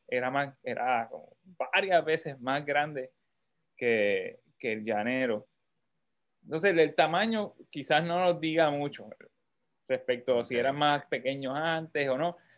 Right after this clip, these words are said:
Speaker 1: sino que puede ser que no haya
Speaker 2: Evolucionó.
Speaker 1: sido la única especie de coquí que había en Puerto Rico en ese tiempo, sino que es una, quizás de,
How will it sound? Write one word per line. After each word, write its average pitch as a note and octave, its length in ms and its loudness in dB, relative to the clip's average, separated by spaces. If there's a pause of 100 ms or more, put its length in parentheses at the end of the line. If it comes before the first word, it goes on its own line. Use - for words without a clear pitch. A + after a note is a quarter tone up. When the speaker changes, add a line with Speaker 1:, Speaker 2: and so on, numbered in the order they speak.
Speaker 1:
sino C#3+ 300 0
que E3+ 100 6
puede F3 340 8
ser F3+ 280 -2
que C#3 560 4 (300)
no D3+ 420 4 (120)
haya D3+ 180 4
Speaker 2:
Evolucionó. - 100 2
Speaker 1:
sido E3+ 280 0
la C#3 120 2
única F3 220 -2
especie D#3 400 -2
de C3 80 -2
coquí C3 260 2
que C#3 60 2
había B2+ 140 4
en B2+ 80 -2
Puerto B2+ 320 0
Rico B2 300 -4
en A2 80 -4
ese - 220 -10
tiempo, D3 520 -4 (320)
sino A#2+ 260 -4
que C#3+ 100 0
es C#3+ 140 -6 (520)
una, E3 640 4 (260)
quizás C3 340 -2
de, B2 540 0